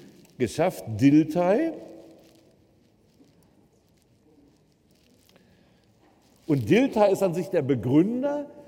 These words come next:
der Idee oder des Gedankens, dass es auch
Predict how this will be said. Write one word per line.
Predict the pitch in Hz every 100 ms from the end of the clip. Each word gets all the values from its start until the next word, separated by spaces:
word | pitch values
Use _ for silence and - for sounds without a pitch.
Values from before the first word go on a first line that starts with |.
| -
der | 143 165 156
Idee | 135 104 127 220
oder | 226
des | 135 127 -
Gedankens, | 120 107 180 196 247 - -
dass | 180 180
es | 196 -
auch | 202 -